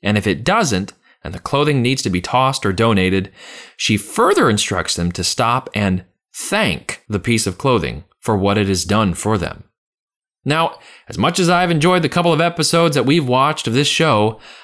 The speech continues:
I've had to recognize something watching each episode. And that is, there is a clear circumventing or exchange of the creator for the created. Instead of thanking the creator or some other higher power for the good things like houses and clothing that they ultimately provide,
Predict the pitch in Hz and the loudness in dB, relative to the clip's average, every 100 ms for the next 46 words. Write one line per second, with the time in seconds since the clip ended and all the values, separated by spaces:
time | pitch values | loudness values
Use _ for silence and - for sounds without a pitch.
0 | - 123 190 202 165 185 180 135 123 117 | -6 0 2 2 2 2 2 0 2 2
1 | 123 113 113 104 113 117 107 104 104 117 | 0 0 2 2 2 2 0 0 0 0
2 | 113 - 80 - - _ _ _ _ - | -2 -4 -4 -4 -10 _ _ _ _ -6
3 | 101 135 165 127 123 - _ - 107 95 | -2 0 2 2 0 -4 _ -2 0 2
4 | 82 - - 127 147 170 175 - - 170 | -2 -2 0 2 4 2 -2 -4 0 0
5 | 170 117 82 78 87 87 - 107 104 98 | 2 0 0 -4 -2 -4 -2 0 0 2
6 | - - 165 180 87 92 - 107 107 107 | 0 2 2 2 0 -2 -4 -4 -4 -2
7 | 135 127 175 113 80 110 _ _ - 127 | 0 2 2 2 0 -4 _ _ -2 0
8 | 123 117 135 123 123 160 104 - _ _ | 0 0 2 2 4 2 0 -6 _ _
9 | _ _ _ _ - 147 220 185 190 185 | _ _ _ _ -2 2 2 2 0 2
10 | 151 - 151 175 160 110 - 147 185 135 | 0 0 2 4 4 2 2 2 2 2
11 | 95 95 87 92 92 87 95 90 92 90 | 2 0 0 0 0 0 -2 0 -2 0
12 | 92 110 92 90 - 98 95 90 87 98 | 0 0 0 -2 0 0 0 -2 -2 0
13 | 95 98 95 82 90 101 98 78 87 87 | 0 2 0 0 0 0 -2 -4 -6 -6
14 | 87 101 113 113 | -2 0 0 -2